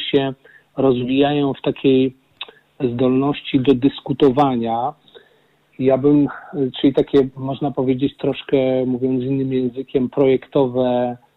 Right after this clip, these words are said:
podejście do, do, do edukacji, gdzie wyzwalamy taką inicjatywę i twórczość dzieciaków.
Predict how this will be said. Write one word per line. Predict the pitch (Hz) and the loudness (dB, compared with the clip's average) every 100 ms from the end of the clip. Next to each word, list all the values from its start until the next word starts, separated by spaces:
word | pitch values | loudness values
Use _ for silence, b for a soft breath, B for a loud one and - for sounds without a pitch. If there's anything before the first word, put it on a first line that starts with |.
| _ _ _ - | _ _ _ -6
podejście | 131 135 131 - 139 | -2 2 2 2 0
do, | 120 127 123 120 | 2 2 0 -2
do, | 123 123 120 120 120 120 127 | -4 -2 -2 -2 -6 -10 -8
do | 123 127 | -6 -4
edukacji, | 123 123 - 123 - - 113 131 135 | -6 -6 0 -2 -2 -6 -2 -2 -4
gdzie | 117 120 120 120 117 | -2 0 0 -2 -4
wyzwalamy | 117 123 123 127 123 127 127 123 123 120 120 _ _ _ - _ _ | -2 -2 0 0 2 0 0 -4 -6 -10 -16 _ _ _ -20 _ _
taką | 123 - 131 | -10 -2 2
inicjatywę | 127 117 147 123 - 131 123 123 120 117 | 2 0 -2 -2 2 2 2 0 -2 0
i | 123 | -2
twórczość | 123 - - 123 - 123 117 | -2 -4 -2 -2 0 0 2
dzieciaków. | 123 - 120 104 - 127 147 | -2 0 -4 -2 0 2 2